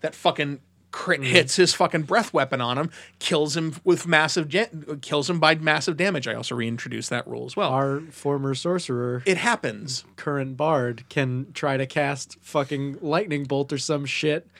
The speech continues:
Speaker 2: up at a pla-, Tasha's Hideous Laughter,
Speaker 1: Over
Speaker 2: up at
Speaker 1: and
Speaker 2: a
Speaker 1: over.
Speaker 2: place that he's <laughs> not allowed to cast and has been told over and over again.
Speaker 1: But because
Speaker 2: But
Speaker 1: he's
Speaker 2: he's
Speaker 1: drunk,
Speaker 2: drunk,
Speaker 1: he's
Speaker 2: so
Speaker 1: forgets.
Speaker 2: he's trying to do it.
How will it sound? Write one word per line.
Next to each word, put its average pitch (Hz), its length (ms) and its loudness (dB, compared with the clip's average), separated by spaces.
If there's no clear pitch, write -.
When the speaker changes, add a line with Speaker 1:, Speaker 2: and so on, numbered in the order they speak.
Speaker 2:
up 165 180 4
at 160 100 4
a 139 40 2
pla-, 160 240 0
Tasha's 165 480 0
Hideous 165 280 2
Laughter, 160 480 4
Speaker 1:
Over 196 120 10
Speaker 2:
up 180 80 10
at 180 80 10
Speaker 1:
and 165 80 10
Speaker 2:
a 175 40 4
Speaker 1:
over. - 60 -
Speaker 2:
place 185 200 10
that 180 120 6
he's 170 400 4
<laughs> 160 80 0
not 185 220 8
allowed 175 420 6
to 160 60 -6
cast 202 400 2
and 143 80 -4
has 156 160 -2
been 135 160 -8
told 180 260 0
over 156 220 2
and 147 100 -2
over 233 160 0
again. 147 240 -2
Speaker 1:
But 180 140 8
because 190 260 10
Speaker 2:
But 180 120 10
Speaker 1:
he's 175 40 6
Speaker 2:
he's 180 120 8
Speaker 1:
drunk, 220 180 12
Speaker 2:
drunk, 240 220 12
Speaker 1:
he's 190 160 6
Speaker 2:
so 180 100 10
Speaker 1:
forgets. 190 300 10
Speaker 2:
he's 170 100 6
trying 190 220 6
to 175 80 2
do 240 180 2
it. 196 180 6